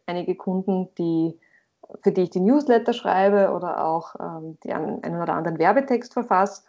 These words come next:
und dazwischen eben die Kochbuchprojekte. Das heißt, je nachdem, was jetzt gerade, ähm,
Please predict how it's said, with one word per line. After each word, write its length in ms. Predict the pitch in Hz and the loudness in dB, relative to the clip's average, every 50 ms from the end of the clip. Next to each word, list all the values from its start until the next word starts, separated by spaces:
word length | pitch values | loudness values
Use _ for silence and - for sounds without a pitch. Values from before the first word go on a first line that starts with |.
| _ _ - | _ _ -8
und 100 | 190 185 | -2 -2
dazwischen 400 | 196 190 190 196 202 202 208 196 | -2 0 2 0 0 0 0 -2
eben 180 | - 175 180 180 | -2 -2 -4 -4
die 80 | 180 - | -4 0
Kochbuchprojekte. 1040 | - 190 196 190 - - 185 165 - - 180 170 160 160 - - - 185 196 208 | 2 2 2 0 -2 -10 -12 -10 -10 -8 -6 -4 -4 -6 -6 -6 -2 0 0 0
Das 140 | 202 190 190 | 0 -2 -2
heißt, 240 | 190 185 180 185 - | -2 -2 -2 0 2
je 100 | 175 196 | 2 2
nachdem, 440 | 226 240 - - 190 196 220 214 - | 2 2 0 4 4 4 4 4 4
was 220 | 170 175 196 - - | 0 0 0 0 -4
jetzt 220 | 196 190 - _ | -4 -4 -6 _
gerade, 380 | - 165 170 175 180 175 180 - - _ _ _ _ - - | -6 -4 -2 -2 -2 -4 -6 -8 -12 _ _ _ _ -12 -10
ähm, 280 | - 175 170 165 - | -8 -6 -6 -8 -8